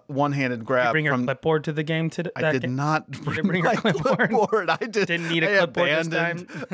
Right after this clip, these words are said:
Speaker 1: that approach entirely. <laughs>
Speaker 2: We'll come back to that another season.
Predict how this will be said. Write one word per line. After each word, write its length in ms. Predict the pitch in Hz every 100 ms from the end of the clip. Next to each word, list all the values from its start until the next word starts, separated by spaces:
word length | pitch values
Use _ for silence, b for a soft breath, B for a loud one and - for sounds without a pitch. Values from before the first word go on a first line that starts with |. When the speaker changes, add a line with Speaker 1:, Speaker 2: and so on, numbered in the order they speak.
| 123
Speaker 1:
that 260 | 139 143
approach 460 | 143 - 139 135 135
entirely. 1080 | 151 143 - - 202 - 214 170 214 196 -
<laughs> 160 | 330 -
Speaker 2:
We'll 80 | 170
come 180 | 202 185
back 160 | 180 170
to 60 | 175
that 140 | 165
another 260 | 165 156 151
season. 540 | 156 156 160 160